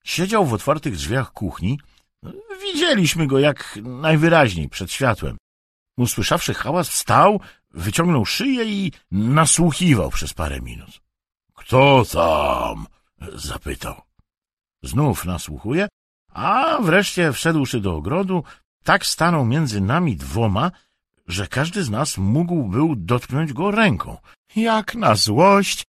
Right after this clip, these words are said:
zaczęło mnie swędzić kolano, potem ucho, następnie plecy, pomiędzy samymi łopatkami.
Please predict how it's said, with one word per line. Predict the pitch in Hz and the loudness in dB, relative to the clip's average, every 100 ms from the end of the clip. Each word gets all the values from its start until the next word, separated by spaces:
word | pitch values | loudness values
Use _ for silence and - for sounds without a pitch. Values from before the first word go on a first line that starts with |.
| _ _ | _ _
zaczęło | 196 214 - 196 185 | -2 0 4 6 8
mnie | 170 123 | 6 4
swędzić | 113 - 135 110 123 - | 2 2 2 2 -4 -2
kolano, | 123 113 95 80 76 - _ - | 2 4 4 2 -4 -10 _ 2
potem | 190 220 208 | 4 6 4
ucho, | 214 208 160 113 | 4 2 4 2
następnie | 135 190 240 233 190 262 | 2 2 2 0 2 2
plecy, | - 320 302 185 - 107 - _ - | 2 4 6 4 0 -4 -6 _ -2
pomiędzy | - 143 160 151 156 | 4 6 6 4 2
samymi | - 135 120 131 107 | 2 4 4 4 2
łopatkami. | 107 107 98 - 98 87 73 | 2 0 -2 -4 -6 -6 -8